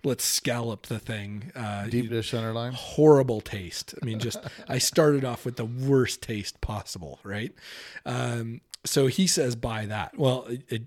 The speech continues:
Speaker 1: obviously didn't buy that car, and a bit of a mistake, but, uh, went looking when I came back in the summer, uh, for a car.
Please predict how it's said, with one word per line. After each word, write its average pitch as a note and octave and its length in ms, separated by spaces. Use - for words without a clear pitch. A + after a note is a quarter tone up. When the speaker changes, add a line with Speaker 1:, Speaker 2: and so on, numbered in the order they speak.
Speaker 1:
obviously F2 420
didn't F2+ 360
buy D2 220
that E2+ 200
car, F#2 280
and G#2+ 140
a - 20
bit A2 100
of G2+ 80
a F#2+ 60
mistake, C#3 580
but, - 160
uh, A#2 320
went C#3+ 240
looking B2+ 520
when B2 140
I A2 60
came C3+ 220
back A#2+ 240
in A#2+ 40
the G#2 60
summer, G#2+ 460
uh, G2+ 300
for - 160
a G2+ 40
car. G2 440